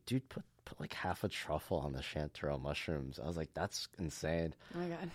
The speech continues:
Speaker 1: And so I was like, "Oh, truffles." Like, yeah, he loves truffles. So I was in a store, and I saw the truffle honey and the truffle mustard, and I was like, "Yeah,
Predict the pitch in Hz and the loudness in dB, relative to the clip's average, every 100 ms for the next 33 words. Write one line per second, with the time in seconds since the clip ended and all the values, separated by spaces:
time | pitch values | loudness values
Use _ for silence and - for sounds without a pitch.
0 | - 113 113 123 113 117 117 - 113 - | 6 6 10 12 12 12 8 4 2 6
1 | 131 117 92 82 - - - 50 50 73 | 6 6 4 4 0 -20 -16 -10 -6 -2
2 | 82 85 90 - 110 123 98 85 - 85 | 2 6 6 10 10 10 6 2 2 6
3 | 80 78 90 - _ _ _ _ _ _ | 6 4 -4 -14 _ _ _ _ _ _
4 | _ _ _ _ _ - 95 90 90 - | _ _ _ _ _ 4 6 8 6 10
5 | 90 95 90 - 85 85 80 80 78 92 | 12 12 12 10 8 8 6 2 4 4
6 | 90 90 82 76 - 80 - 80 80 - | 6 6 4 2 4 2 4 4 2 4
7 | 113 107 95 95 - - - | 4 4 2 0 0 2 4